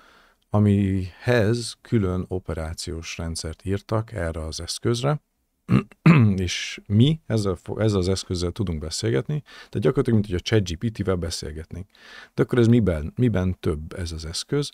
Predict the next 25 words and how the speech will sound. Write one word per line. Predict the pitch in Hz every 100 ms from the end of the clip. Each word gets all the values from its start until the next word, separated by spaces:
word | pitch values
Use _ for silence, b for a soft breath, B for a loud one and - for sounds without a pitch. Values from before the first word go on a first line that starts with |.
| B B B B B
Ez | - 98
az | 98 - _
L | 143 123 90 - _ _ _
A | - 110 95 - 107 123
M, | 85 98
amit | 104 90 98
ő | 107
mond, | 82 85 101
ez | 95
a | 87
lem, | 82 82 104 123 _ _ _ _ b b
ez | - 95
már | 98 104
nem | 120 107
L | 101 107
L | 78 85
M, | 101
hanem | 98 92
ez | 90 90
egy | 90
Large | 92 95 92 - _
Acting | 107 - - 78 73 -
Model, | 76 78 85 117 117
tehát | - 95 -
ők | 90 -